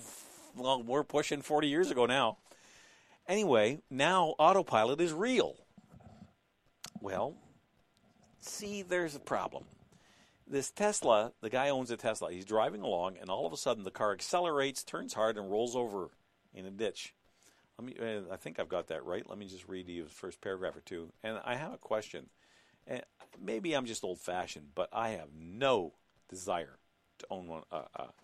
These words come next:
an, an automated car. All right. A Twin Cities man whose Tesla rolled over in a central Minnesota marsh said Monday that he's to,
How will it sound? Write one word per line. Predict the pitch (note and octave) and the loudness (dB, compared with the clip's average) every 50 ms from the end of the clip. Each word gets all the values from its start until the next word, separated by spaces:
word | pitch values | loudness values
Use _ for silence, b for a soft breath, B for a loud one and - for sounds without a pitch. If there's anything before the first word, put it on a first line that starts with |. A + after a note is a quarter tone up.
| _ _ _ _ _ | _ _ _ _ _
an, | - F#2+ F2+ G2 - - B B B B B B B B B - | -14 -12 -12 -14 -16 -20 B B B B B B B B B -10
an | G2 F#2+ G2 - | -10 -10 -2 0
automated | A#2 A2+ A2 G2 G2 F#2+ E2+ F2 F2 - | 2 2 2 0 -4 -6 -6 -8 -12 -8
car. | - G2 E2 - - _ _ _ _ _ | -4 -4 -4 -4 -6 _ _ _ _ _
All | - A2 | -2 -2
right. | G#2+ E2 - - _ B B B B B B B - | 0 -2 -4 -8 _ B B B B B B B -4
A | C#3+ | -4
Twin | - - A3+ A#3+ A#3 | -2 0 -2 -2 0
Cities | - - G#3+ F#3 E3 B2+ | 0 0 0 0 -2 -2
man | C#3+ C#3+ C3+ C#3 C3+ | -2 -2 -2 -2 -2
whose | C3 A#2 | -6 -8
Tesla | - - F3 - - - C#3+ A#2+ | -4 -4 -4 -4 -4 -4 -2 0
rolled | A#2 A#2 B2 B2+ | 2 2 2 4
over | B2 A#2+ A#2+ A#2 A#2 | 4 4 4 2 0
in | A2 | -2
a | G#2 | -2
central | - - C3+ C3+ - B2 A2+ | -2 -4 -4 -2 -2 -2 -2
Minnesota | A2 A2 G#2+ G#2 - - G#2+ G#2 G2+ | -2 -4 -4 -2 0 0 0 0 0
marsh | G2+ A#2 B2 C3+ B2+ - | 0 2 2 2 0 0
said | - B2+ A#2 A2+ | 0 0 0 0
Monday | A2 A#2+ C#3 D#3 D#3 C#3+ B2+ A#2 A#2 | 0 -2 -2 -2 2 4 6 6 6
that | A2 A2 A2 A2+ | 4 4 2 0
he's | A#2 A#2 - - | -2 -4 -6 -8
to, | - B2 | -8 -10